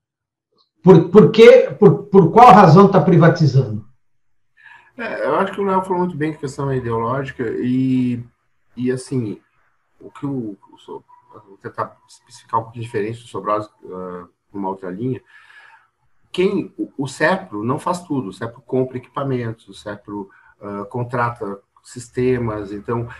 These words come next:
Speaker 2: esse orçamento, o serpro Dataprev não é orçamento de uso de, não, é a contratação de tecnologia que o governo ia ter que fazer de qualquer maneira, e é feito com a iniciativa privada. E ter controle sobre isso é muito estratégico, né?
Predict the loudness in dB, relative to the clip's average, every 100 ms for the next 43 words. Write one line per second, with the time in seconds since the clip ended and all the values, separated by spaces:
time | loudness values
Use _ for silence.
0 | -10 -6 -6 -4 -6 -6 -6 -6 -6 -8
1 | -12 -10 -8 -8 -12 -12 -8 -6 -6 -6
2 | -4 -4 -4 -8 -8 -8 -8 -10 -14 -12
3 | -10 -8 -10 -10 -14 -12 -10 -8 -6 -8
4 | -8 -10 -12 -10 -12 -12 -12 -12 -14 -12
5 | -8 -6 -8 -12 -8 -6 -6 -10 -16 -12
6 | -12 -10 -14 -12 -10 -8 -10 -12 -18 -20
7 | _ -6 -6 -6 -8 -8 -14 -16 -18 -20
8 | -20 -20 -20 -20 -20 _ _ _ _ _
9 | _ _ _ -8 -2 0 0 -2 -8 _
10 | _ _ _ _ _ _ _ _ _ _
11 | _ 4 4 4 -2 -4 -4 -2 0 0
12 | -2 -8 -12 _ -12 -10 -8 -6 -6 -6
13 | -4 -2 -2 -4 -4 -2 2 2 2 -4
14 | -10 -8 -6